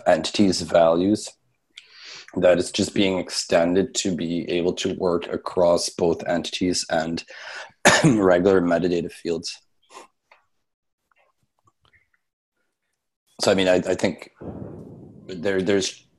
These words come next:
there's probably no discussion necessary about the fact that this is something that is needed. Um,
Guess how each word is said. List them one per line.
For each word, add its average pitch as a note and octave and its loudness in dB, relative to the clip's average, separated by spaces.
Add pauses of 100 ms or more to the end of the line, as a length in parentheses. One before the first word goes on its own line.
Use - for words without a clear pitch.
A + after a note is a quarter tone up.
there's - -8
probably G2 0
no F#2 -2
discussion F2 -2
necessary F2+ 0
about E2+ 0
the E2+ -6
fact E2 0
that E2+ -8
this E2 -6
is E2 -4
something E2+ -4
that E2+ 0
is D#2+ -6
needed. E2+ -4 (880)
Um, E2 -4